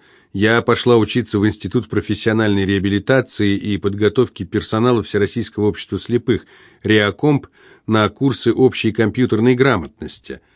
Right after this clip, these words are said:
В две тысячи пятом году получила звание доцента и с две тысячи шестого по шестнадцатый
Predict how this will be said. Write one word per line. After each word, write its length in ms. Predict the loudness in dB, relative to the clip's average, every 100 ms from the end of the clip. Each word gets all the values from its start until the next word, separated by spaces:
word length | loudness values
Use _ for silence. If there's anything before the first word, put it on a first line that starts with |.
| _ _ _ _
В 140 | -8 -2
две 100 | 0
тысячи 340 | 0 -2 -2
пятом 360 | 0 0 2 2
году 240 | 2 2
получила 440 | 2 0 0 0
звание 440 | 0 2 2 2 2
доцента 760 | 0 -2 0 0 2 0 0 -4 -20 _
и 260 | 2 4 4
с 60 | 2
две 140 | -2
тысячи 260 | -2 -4 -2
шестого 520 | -2 0 2 4 2
по 680 | 2 2 2 2 0 -2 -6
шестнадцатый 800 | -8 -2 0 0 -2 0 0